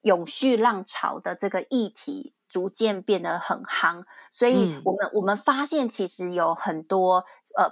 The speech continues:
Speaker 1: 包含像是地方创生的议题，或者是社区改造的议题，其实大学很重要，是因为大学刚好坐落在全台湾各个县市都有，
Speaker 2: 对。
Speaker 1: 所以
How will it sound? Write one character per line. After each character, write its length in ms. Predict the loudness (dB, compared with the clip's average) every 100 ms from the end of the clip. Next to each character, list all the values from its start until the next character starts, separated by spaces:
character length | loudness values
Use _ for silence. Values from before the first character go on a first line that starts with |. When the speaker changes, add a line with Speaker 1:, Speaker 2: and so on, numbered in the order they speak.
| 4
Speaker 1:
包 160 | 2
含 180 | 2 -2
像 160 | -2 -2
是 140 | -2
地 220 | 0 2
方 200 | 2 -2
创 300 | -2 -4 -4
生 220 | -4 -8
的 80 | -8
议 240 | -8 -10 -10
题， 360 | -12 -12 -12 _ -20 _
或 260 | 2 2
者 140 | 2 -4
是 280 | -2 -2
社 280 | -2 2 2
区 200 | 2 -4
改 200 | -4 -4
造 180 | -2 -4
的 100 | -4
议 200 | -10 -10
题， 320 | -10 -14 -14 _ -20 _
其 160 | -6
实 180 | -4 -4
大 340 | -4 0 2 2
学 360 | -4 -6 -6 -6
很 220 | -8 -8
重 280 | -2 -2 0
要， 160 | -2
是 160 | -2 -4
因 140 | -2
为 200 | 0 -2 -2 -16
大 180 | 0 0
学 200 | 2 -4
刚 140 | -2 0
好 200 | -2 -6
坐 220 | 0 2 4
落 180 | 2
在 200 | 0 -2
全 360 | -4 -4 -6 -4
台 240 | -2 -2
湾 260 | 0 -4 -4 -2
各 180 | 2 2
个 180 | 0
县 260 | -4 -2 -2
市 220 | -4 -8
都 220 | -6 -8
有， 200 | -6 -6
Speaker 2:
对。 60 | -8 _ _ _ _
Speaker 1:
所 200 | 0 2
以 300 | 4 0 -4